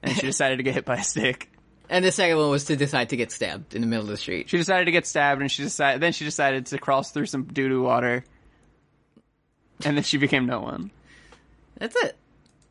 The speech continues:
Speaker 1: And yeah,
Speaker 2: Uh,
Speaker 1: this is the
Speaker 2: next
Speaker 1: one where it's like, your suffering is in some way unique, and that's, you're irreplaceable, and it's great, but it also blows. Bam, bam, bam, bam, bam, bam,
Speaker 2: Yeah.
Speaker 1: bam, bam, bam, bam,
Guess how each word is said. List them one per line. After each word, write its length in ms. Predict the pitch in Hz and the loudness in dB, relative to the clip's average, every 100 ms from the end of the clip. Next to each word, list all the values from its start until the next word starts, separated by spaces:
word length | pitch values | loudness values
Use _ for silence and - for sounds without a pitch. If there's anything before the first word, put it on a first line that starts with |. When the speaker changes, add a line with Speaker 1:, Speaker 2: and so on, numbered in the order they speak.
| - - _ _ | -20 -20 _ _
Speaker 1:
And 180 | - 175 | 0 2
yeah, 60 | 190 | 4
Speaker 2:
Uh, 60 | 147 | 4
Speaker 1:
this 100 | 175 | 2
is 40 | |
the 60 | 170 | 2
Speaker 2:
next 60 | 175 | 2
Speaker 1:
one 140 | 170 | 4
where 100 | 165 | 4
it's 140 | 160 - | 2 2
like, 240 | 151 147 | 0 2
your 120 | 175 | 0
suffering 500 | 170 202 190 175 170 | 2 0 2 0 2
is 140 | 160 151 | 0 -2
in 80 | 151 | 0
some 180 | 160 | 0
way 140 | 151 143 | 2 2
unique, 340 | 139 131 127 | 2 0 -2
and 100 | 127 | -2
that's, 300 | 127 127 - - | -2 -4 -10 -2
you're 180 | 156 180 | 2 4
irreplaceable, 680 | 196 185 196 170 135 131 | 4 2 0 0 0 0
and 80 | 131 | -2
it's 120 | 131 | -4
great, 200 | - 135 | -2 -2
but 100 | 123 | 0
it 60 | 131 | -2
also 220 | 135 147 | -2 -2
blows. 280 | 139 139 127 | 0 0 0
Bam, 380 | - 175 165 160 | 0 2 2 0
bam, 320 | - 127 123 120 | 0 0 0 2
bam, 280 | 151 143 135 | 2 4 2
bam, 240 | 131 117 113 | 2 0 0
bam, 180 | - 113 | -4 -2
bam, 160 | 139 196 | -2 0
Speaker 2:
Yeah. 140 | 156 | 0
Speaker 1:
bam, 240 | 139 123 123 | 0 -2 0
bam, 0 | |
bam, 280 | 180 170 165 | 2 2 2
bam, 240 | 185 175 | 2 2